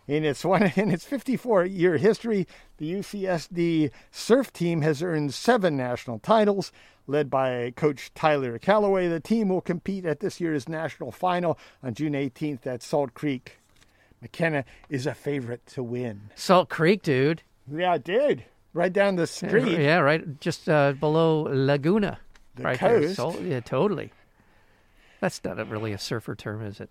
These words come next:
Speaker 2: Totally. That's
Speaker 1: Yeah.
Speaker 2: more of a Valley Girl
Speaker 1: That's
Speaker 2: thing.
Speaker 1: totally.
Speaker 2: Okay. All
Speaker 1: Totally
Speaker 2: right.
Speaker 1: shred.
Speaker 2: Shred. Yeah, totally shred.
Speaker 1: Do you ever firewalk,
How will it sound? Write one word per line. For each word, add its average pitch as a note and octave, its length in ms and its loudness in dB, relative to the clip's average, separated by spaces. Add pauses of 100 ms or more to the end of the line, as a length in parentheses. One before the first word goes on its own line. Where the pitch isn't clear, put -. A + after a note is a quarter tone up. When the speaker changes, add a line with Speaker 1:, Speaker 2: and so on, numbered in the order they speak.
Speaker 2:
Totally. G2+ 420 -10
That's - 300 -12
Speaker 1:
Yeah. C3+ 100 -6
Speaker 2:
more C3 140 -4
of A#2+ 80 -8
a G#2 100 -6
Valley A2+ 320 -6
Girl G3 220 -2
Speaker 1:
That's F4 140 -2
Speaker 2:
thing. A2 60 -6
Speaker 1:
totally. C3+ 380 -2
Speaker 2:
Okay. B2+ 280 -8
All - 60 -14 (240)
Speaker 1:
Totally F3 260 0
Speaker 2:
right. A#2+ 60 -4
Speaker 1:
shred. D#3+ 440 0
Speaker 2:
Shred. D3 480 -2
Yeah, B2+ 100 -4
totally C#3 320 -6
shred. C3+ 380 -8 (140)
Speaker 1:
Do D#3+ 100 -2
you B3 60 8
ever C4 180 2
firewalk, D3 600 0